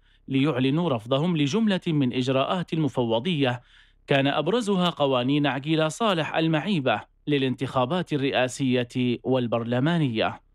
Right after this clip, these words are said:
توالت البيانات بعد ذلك من مدن مسلاتة ومصراتة وزليط وطرابلس وتاجورا وغريان وصرمان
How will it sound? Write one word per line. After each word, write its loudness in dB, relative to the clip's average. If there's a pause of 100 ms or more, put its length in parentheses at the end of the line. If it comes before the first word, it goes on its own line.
(380)
توالت 2
البيانات 0
بعد 0
ذلك -2
من 0
مدن 0
مسلاتة -2
ومصراتة 0
وزليط -2
وطرابلس 0 (240)
وتاجورا 2
وغريان 2
وصرمان 0